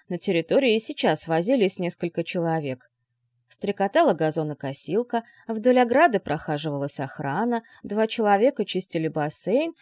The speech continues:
а вон еще трое. Да сколько же их здесь? Леша, ты что, уже прислугу нанял? Они шли в комплекте с виллой. Майоров остановил машину у самого крыльца. "Что значит "в комплекте"?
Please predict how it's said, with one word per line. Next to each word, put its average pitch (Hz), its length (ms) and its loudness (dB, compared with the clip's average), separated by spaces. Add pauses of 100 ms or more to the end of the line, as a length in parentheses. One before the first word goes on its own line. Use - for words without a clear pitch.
а 214 100 -6
вон 160 160 -4
еще - 380 -4
трое. 262 480 2 (360)
Да 175 140 -4
сколько 339 480 0
же 240 240 6
их 214 120 4
здесь? 160 420 -2 (500)
Леша, 175 440 0
ты 190 100 -2
что, 214 200 0
уже 190 200 0
прислугу 269 520 0
нанял? 175 440 2 (600)
Они 202 260 2
шли 240 220 4
в - 60 -2
комплекте 175 540 2
с - 140 -6
виллой. 139 380 0 (480)
Майоров 220 520 2
остановил 160 520 0
машину 170 480 0
у - 20 -4
самого 170 380 -2
крыльца. - 560 -6 (720)
"Что - 280 0
значит 339 280 4
"в - 80 -14
комплекте"? 220 720 4